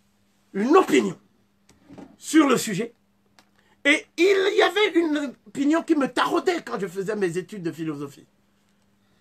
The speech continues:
Cette opinion qui était devenue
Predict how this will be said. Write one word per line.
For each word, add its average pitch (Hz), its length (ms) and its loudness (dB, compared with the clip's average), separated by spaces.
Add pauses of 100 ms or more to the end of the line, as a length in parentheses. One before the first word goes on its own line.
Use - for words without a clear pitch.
(160)
Cette - 360 -4 (2000)
opinion 330 560 4
qui 247 320 2 (100)
était 226 260 2
devenue 240 380 -4